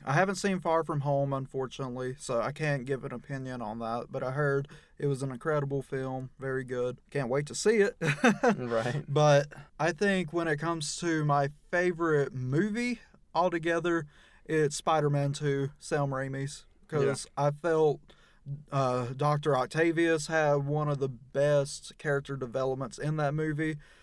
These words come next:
Speaker 2: Yeah.
Speaker 1: and everything. Spider-Man actually had a really good development in it.
Speaker 2: That's
Speaker 1: Yeah, it
Speaker 2: true.
Speaker 1: was a little cheesy and cringy at moments, but it's old school two thousands.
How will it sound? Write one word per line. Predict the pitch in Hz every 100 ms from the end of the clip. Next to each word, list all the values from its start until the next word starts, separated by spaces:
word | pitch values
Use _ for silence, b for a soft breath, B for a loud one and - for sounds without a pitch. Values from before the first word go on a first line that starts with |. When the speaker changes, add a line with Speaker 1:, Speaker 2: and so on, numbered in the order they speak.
| -
Speaker 2:
Yeah. | 135 131 131
Speaker 1:
and | 143
everything. | 143 143 143 160 151 147 143 143 - -
Spider-Man | - 127 139 165 156 151 139
actually | 143 147 156
had | 147 151
a |
really | 147 147 147
good | 139 143 139
development | 127 131 139 135 143 139
in | 143
it. | 147 151 B B
Speaker 2:
That's | B
Speaker 1:
Yeah, | 220 226
it |
Speaker 2:
true. | 233
Speaker 1:
was | 233 208
a |
little | 202 165
cheesy | 147 151 143 147 147 139
and | 135
cringy | 151 143 143 143
at | 131
moments, | 127 139 151 147
but | 147 147 135 135 -
it's | 147 147
old | 151 147
school | - 151 143
two | 139 147 143
thousands. | 147 139 143 135 135 131